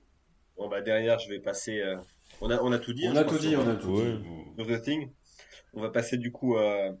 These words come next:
Speaker 1: à Invasion Los Angeles sur la réalisation. Euh, qui veut commencer ?
Speaker 2: Moi, j'ai une question qui va t'intéresser.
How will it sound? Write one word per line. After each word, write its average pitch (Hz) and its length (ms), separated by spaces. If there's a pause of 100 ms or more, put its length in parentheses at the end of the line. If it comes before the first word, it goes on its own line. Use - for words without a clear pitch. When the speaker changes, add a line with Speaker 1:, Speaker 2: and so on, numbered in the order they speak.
(160)
Speaker 1:
à 104 180
Invasion 120 360
Los 117 220
Angeles 113 300
sur 117 160
la 104 100
réalisation. 104 580 (340)
Euh, 117 280
qui 151 160
veut 175 120
commencer ? 165 420 (960)
Speaker 2:
Moi, 135 60
j'ai 151 80
une 151 100
question 156 400
qui 151 120
va 127 100
t'intéresser. 127 580